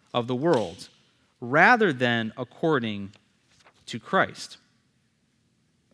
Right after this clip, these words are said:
Now, as I mentioned in our teachings on economics, communist theory, when we did that two-parter, the debate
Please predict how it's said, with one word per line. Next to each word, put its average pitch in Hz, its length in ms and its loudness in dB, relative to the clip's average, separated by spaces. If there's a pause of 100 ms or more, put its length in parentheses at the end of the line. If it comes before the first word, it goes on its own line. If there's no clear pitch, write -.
(1000)
Now, 160 120 8
as 226 120 6
I 269 80 6
mentioned 165 580 2
in 139 520 2 (120)
our 131 140 0
teachings 139 580 -2
on 120 480 2 (380)
economics, 151 840 2
communist 123 600 -4
theory, 151 520 0
when 120 180 -6
we 117 120 -6
did 113 220 -6
that 135 220 0
two-parter, 123 640 -2 (560)
the 143 80 -2
debate 160 720 4